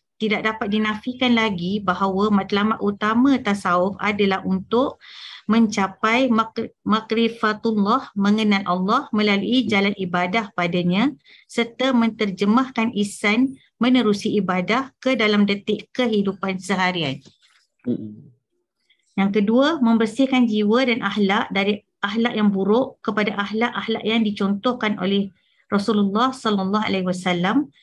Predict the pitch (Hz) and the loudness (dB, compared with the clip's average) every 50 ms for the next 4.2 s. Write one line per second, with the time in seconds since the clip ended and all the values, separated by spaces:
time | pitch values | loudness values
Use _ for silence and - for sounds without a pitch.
0 | _ _ _ _ _ - 240 247 247 226 220 208 - 240 240 190 185 208 202 190 | _ _ _ _ _ 2 4 4 4 4 2 0 -2 -2 -4 -2 0 0 0 0
1 | 190 196 196 202 208 233 262 294 - - 208 208 254 - 202 208 208 214 208 208 | 0 0 2 4 4 6 4 2 2 0 0 0 2 2 -2 -4 -2 2 4 6
2 | 202 196 196 208 202 208 202 - 269 269 269 214 202 202 202 233 226 233 240 240 | 6 6 4 2 0 0 0 0 -2 0 2 2 0 0 2 0 0 0 0 -2
3 | 240 - - 269 277 - 226 220 208 208 208 208 - - - - - - 185 180 | -2 -4 -4 -4 -4 -2 -2 -2 0 0 -2 -2 -4 -8 -8 -8 -6 -2 0 0
4 | 196 226 269 | 2 0 0